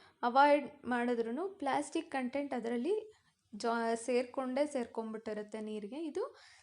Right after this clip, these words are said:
ಸ್ಟೀಲ್ ಬಾಟಲ್, ಕಂಪ್ಲೀಟ್ ಸ್ಟೀಲ್ ಬಾಟಲು, ವೆಯ್ಟ್‌ಲೆಸ್ಸು. So ಇದು ಬೆಟರ್ ಅನ್ಸುತ್ತೆ. ಇದು ಥರ್ಮೋ ಸ್ಟೀಲ್ ಅಂತಾರಲ್ಲ ಆ ಥರದ್ದು, ಅಂದ್ರೆ ಹಾಟ್, ಆ, ಫ್ಲಾಸ್ಕ್ ಇದು.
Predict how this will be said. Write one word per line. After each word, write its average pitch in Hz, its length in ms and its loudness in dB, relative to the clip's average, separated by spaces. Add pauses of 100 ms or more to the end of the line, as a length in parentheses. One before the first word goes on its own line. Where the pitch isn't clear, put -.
(140)
ಸ್ಟೀಲ್ 320 520 0
ಬಾಟಲ್, 233 360 -2
ಕಂಪ್ಲೀಟ್ 269 540 -2
ಸ್ಟೀಲ್ 247 340 -4
ಬಾಟಲು, 226 460 -2
ವೆಯ್ಟ್‌ಲೆಸ್ಸು. 254 920 -2
So 311 180 0
ಇದು 247 220 -8
ಬೆಟರ್ 226 360 -2
ಅನ್ಸುತ್ತೆ. 220 800 -10 (180)
ಇದು 339 520 -2 (840)
ಥರ್ಮೋ 285 380 2
ಸ್ಟೀಲ್ 262 380 -2
ಅಂತಾರಲ್ಲ 233 500 -2
ಆ 339 160 0
ಥರದ್ದು, 226 340 -2
ಅಂದ್ರೆ 247 220 -2
ಹಾಟ್, 254 400 -2 (680)
ಆ, 226 340 -6
ಫ್ಲಾಸ್ಕ್ 269 680 2
ಇದು. 262 380 -4